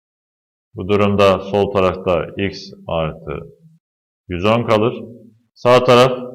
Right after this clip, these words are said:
üç yüz altmış eksi yüz seksen oluyor doksanların toplamı. Buradan da X artı yüz on eşittir yüz seksen çıkar. Temel kuralımız da bu zaten. Bunlar açıortaysa şu ikisinin toplamı yüz seksen derece olur.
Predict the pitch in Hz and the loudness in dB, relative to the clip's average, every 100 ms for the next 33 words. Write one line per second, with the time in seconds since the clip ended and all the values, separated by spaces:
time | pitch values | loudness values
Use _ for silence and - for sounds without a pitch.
0 | - _ _ _ _ 107 107 - 113 113 | -20 _ _ _ _ -12 -10 -4 2 2
1 | 113 120 120 - - 90 85 - 101 120 | 2 -4 -4 -4 -8 -8 -10 -8 -6 -6
2 | 135 - - _ _ _ - 90 - 101 | -6 -12 -20 _ _ _ -12 -12 -4 -4
3 | - 110 107 87 90 82 85 - 90 90 | -2 0 0 0 -2 -2 -4 -4 -2 -2
4 | 87 82 85 - 85 92 170 - - _ | -2 -6 -10 -8 -8 -8 -12 -16 -20 _
5 | _ _ _ 147 131 110 95 - 117 117 | _ _ _ 0 2 2 0 -2 -2 -4
6 | - - - 110 107 85 - 82 85 101 | -4 -14 -10 -2 0 0 -4 -10 -4 -4
7 | 95 85 95 95 95 - 123 135 - - | -2 -4 -4 -6 -8 -6 -2 -2 -6 -18
8 | - _ _ _ _ _ - 123 123 135 | -20 _ _ _ _ _ -6 -4 0 0
9 | 131 131 113 98 87 - - 120 131 135 | 2 0 0 -2 -2 -4 -8 -4 2 2
10 | - 135 135 139 131 135 131 123 92 78 | 2 2 4 2 0 2 2 2 0 -2
11 | 82 90 104 107 104 104 104 117 107 98 | -8 -6 -2 0 2 0 0 0 2 0
12 | 95 95 147 - 110 - 101 90 92 - | -4 -4 -6 -4 -4 -4 -8 -8 -12 -6
13 | 143 131 - 113 107 110 95 80 73 71 | -2 -2 -2 -4 -2 -2 0 -2 -6 -14